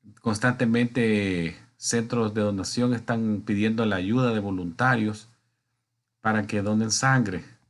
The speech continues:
Siempre yo también a veces recibo en mi teléfono avisos. Yo tengo una tarjeta de, de la Cruz Roja de Nueva York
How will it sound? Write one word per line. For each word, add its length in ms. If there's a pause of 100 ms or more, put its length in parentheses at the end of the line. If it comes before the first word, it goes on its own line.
(180)
Siempre 500
yo 200
también 280
a 60
veces 200
recibo 300
en 60
mi 100
teléfono 840 (840)
avisos. 840
Yo 320
tengo 260
una 380 (640)
tarjeta 540
de, 360 (260)
de 100
la 100
Cruz 200
Roja 360
de 100
Nueva 240
York 320